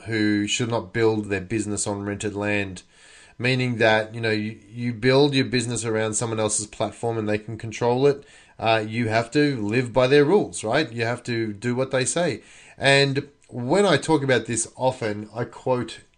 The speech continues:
um, I pick a, I think I pick a date, January fourteenth, two thousand and fourteen. So it's four years ago, almost to the day, when Zuckerberg came out and said, "I'm gonna change the way Facebook pages operate."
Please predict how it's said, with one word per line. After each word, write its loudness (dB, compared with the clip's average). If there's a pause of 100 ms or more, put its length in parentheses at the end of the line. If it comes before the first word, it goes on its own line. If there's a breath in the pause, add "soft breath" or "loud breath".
(140)
um, -4 (180)
I -4
pick -6
a, -4
I -4
think -4
I -2
pick -8
a 0
date, 0
January 2
fourteenth, -2
two -4
thousand 2
and -4
fourteen. -2 (500 loud breath)
So -2
it's -2
four 4
years 0
ago, 4
almost 4
to -8
the 0
day, 4 (320 soft breath)
when -4
Zuckerberg -2
came -4
out 0
and -10
said, 0
"I'm 0
gonna 0
change -2
the -4
way 2
Facebook -6 (100)
pages -4
operate." 0